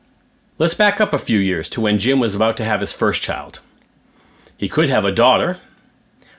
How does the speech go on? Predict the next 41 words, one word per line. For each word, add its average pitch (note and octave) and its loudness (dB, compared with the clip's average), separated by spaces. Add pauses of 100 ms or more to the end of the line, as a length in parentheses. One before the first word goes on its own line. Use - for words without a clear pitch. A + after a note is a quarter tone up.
(100)
or F#2 -2
he G#2+ -2
could G#2+ -2
have G#2 -2
a C#3 -4
son. - -2 (1300)
Now A#2 2
let's F3+ 0
fast D#3 0
forward D#3+ 2
a - -6
couple - -4
years F#2 -4
when G2+ 0
Jim's A#2 0
about A2 0
ready B2 0
to B2+ -4
have C3 -4
his D3+ -2
second B2 -2
child. D2 -10 (1120)
Since - -4
the G#2+ -6
first F#3 2
child G#2+ 0
has G#2 0
no A#2 2
bearing G#2 2
on F#2+ -2
the F#2 -4
second, D#3+ -2 (140)
we G#2+ 2
again C3 0
assume G#2 0
Jim A2 -2
could G#2+ -4
either G#2+ 0
have G2 -2
a F#2 -4
daughter G2 -2